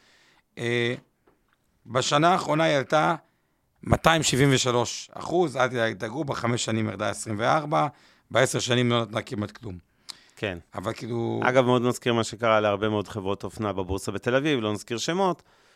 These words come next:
Speaker 2: שלא משמעותית, בגלל רווחיות, נקרא לזה, לא מייצגת ודי חד פעמית של תקופת הקורונה, שאנשים קיבלו כסף, הלכו לצרוך,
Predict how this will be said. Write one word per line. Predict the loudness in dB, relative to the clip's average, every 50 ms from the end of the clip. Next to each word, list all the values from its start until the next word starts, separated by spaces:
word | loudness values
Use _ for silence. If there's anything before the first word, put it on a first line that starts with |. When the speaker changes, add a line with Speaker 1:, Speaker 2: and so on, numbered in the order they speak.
| _ _ _
Speaker 2:
שלא | -6 -2 0 2
משמעותית, | 2 0 0 0 0 0 0 2 2 0 0 0
בגלל | -2 -2 0 2 2 2
רווחיות, | 0 -4 -4 -4 -4 -4 -4 -4 -8 -12 -10
נקרא | -6 -6 -4 -2 0 0
לזה, | 0 0 0 0
לא | 2 2 2
מייצגת | 2 2 0 -2 -2 -4 -6 -4 -4 -6
ודי | -6 -4 -2 -2 -2 -2
חד | -2 -2 -4 -4
פעמית | -4 -6 -6 -4 -4 -6 -6 -8
של | -10 -12 -12
תקופת | -12 -12 -14 -8 -6 -6 -6 -6
הקורונה, | -8 -8 -4 -2 0 0 2 2 2 0 0 -2 -2
שאנשים | -6 -10 -12 -12 -12 -12 -14 -14
קיבלו | -12 -12 -12 -10 -6
כסף, | -6 -6 -6 -6 -8 -8 -8 -10
הלכו | -14 -12 -10 -10
לצרוך, | -10 -10 -10 -6 -2 0 2 2 2 0 -4